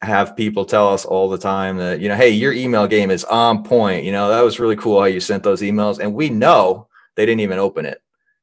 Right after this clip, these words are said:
They just saw us in their inbox, taking care of them prior to the sales call. So I would say that innovation alone, if you just do that well for your business, you probably see a better,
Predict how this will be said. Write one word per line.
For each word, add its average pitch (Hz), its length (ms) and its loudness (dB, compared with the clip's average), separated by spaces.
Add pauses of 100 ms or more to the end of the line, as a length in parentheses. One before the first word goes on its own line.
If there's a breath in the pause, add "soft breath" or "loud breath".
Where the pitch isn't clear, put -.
They 92 120 -4
just 110 360 0
saw 101 240 2
us 95 160 -2
in 92 160 -6
their 87 180 -6
inbox, 85 540 -4 (280)
taking 104 280 -2
care 101 240 2
of 98 80 2
them 87 180 -2
prior 87 360 -2
to 87 120 -14
the 80 100 -12
sales - 340 -10
call. - 340 -14 (320)
So 92 320 0
I 104 140 2
would 117 140 2
say 101 260 2
that 98 320 2
innovation 90 640 -4
alone, 90 480 -6
if 80 120 -12
you 85 80 -12
just 95 340 -4
do 90 140 -6
that 85 420 -4 (120)
well 85 540 -8 (560)
for 87 120 -8
your 80 120 -8
business, 80 480 -8
you 82 80 -16
probably 85 340 -4
see 85 200 -10
a 82 60 -10
better, 82 460 -8